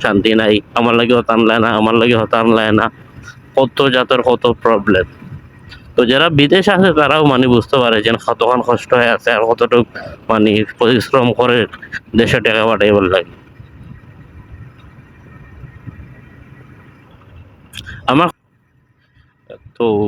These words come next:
যারাও মনে করো গা ভাই ব্রাদার বিদেশে আছেন তো তারা পেশা চেষ্টা করবো আর কি একটু তারারে মানসিকভাবে শান্তি দেওয়ার।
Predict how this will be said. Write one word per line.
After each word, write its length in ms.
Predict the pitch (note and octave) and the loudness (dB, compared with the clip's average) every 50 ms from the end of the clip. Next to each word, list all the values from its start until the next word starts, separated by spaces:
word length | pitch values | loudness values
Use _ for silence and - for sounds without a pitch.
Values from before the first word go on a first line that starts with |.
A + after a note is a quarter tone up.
| G2 G2 G2 G2 - _ _ _ _ _ _ _ _ - | -6 -6 -10 -12 -16 _ _ _ _ _ _ _ _ -8
যারাও 340 | A#2 A#2+ B2+ C#3 D#3+ E3+ F3 F3 E3+ | -6 -4 -2 -2 -2 -2 -2 -4 -4
মনে 200 | D#3+ D#3 C#3+ C3 A2+ | -4 -2 -4 -4 -2
করো 180 | A#2 B2 A#2+ A#2+ | -2 -2 -2 -2
গা 180 | B2 C3+ B2+ B2+ - _ _ _ _ _ _ _ _ _ _ _ _ _ _ _ | -4 -6 -6 -6 -8 _ _ _ _ _ _ _ _ _ _ _ _ _ _ _
ভাই 180 | - A2+ A2 A#2 | -6 -4 -4 -4
ব্রাদার 460 | A#2 A2 G#2+ A2+ A2 A2+ A2 A2+ B2 | -4 -4 -4 -4 -4 -4 -4 -4 -6
বিদেশে 380 | A2+ G#2+ A#2 G#2 A2 A2 G#2+ C3+ | -4 -6 -6 -4 -4 -4 -4 -6
আছেন 240 | B2 G#2+ - C3 B2+ | -6 -6 -6 -8 -8
তো 120 | A#2+ - B2 B2+ | -6 -6 -8 -8
তারা 240 | B2 A#2+ A#2+ B2+ C3 C3 - | -6 -6 -6 -4 -4 -6 -8
পেশা 300 | _ - C#3+ C3 D#3 D#3+ C#3+ - _ _ | _ -10 -8 -6 -6 -6 -8 -8 _ _
চেষ্টা 280 | - E3+ D3+ - - G3+ | -10 -10 -10 -8 -8 -8
করবো 220 | E3+ D3+ C#3 C3 B2+ | -6 -4 -4 -4 -4
আর 120 | B2 A#2 A2+ | -4 -6 -6
কি 100 | A2 A2+ | -6 -8
একটু 180 | A2+ - - A#2 | -10 -8 -8 -10
তারারে 360 | A2+ - A2 G#2+ A#2 G#2 A#2+ B2 B2+ - _ _ _ _ _ _ _ _ _ _ _ _ - - | -8 -8 -6 -6 -6 -6 -6 -8 -10 -14 _ _ _ _ _ _ _ _ _ _ _ _ -12 -8
মানসিকভাবে 720 | A#2+ C3+ F3+ G3 F3+ G#3 A3 F3 - - D3 C#3 C3 C3 C#3+ C3 | -4 -4 -4 -4 -4 -4 -6 -6 -6 -6 -6 -6 -4 -6 -6 -6
শান্তি 380 | - C#3 A#2 A2 G#2+ G2 A#2 A2+ | -6 -6 -6 -6 -6 -6 -6 -4
দেওয়ার। 340 | A2 G#2 F#2 F2+ F#2 F#2+ | -4 -4 -6 -6 -10 -12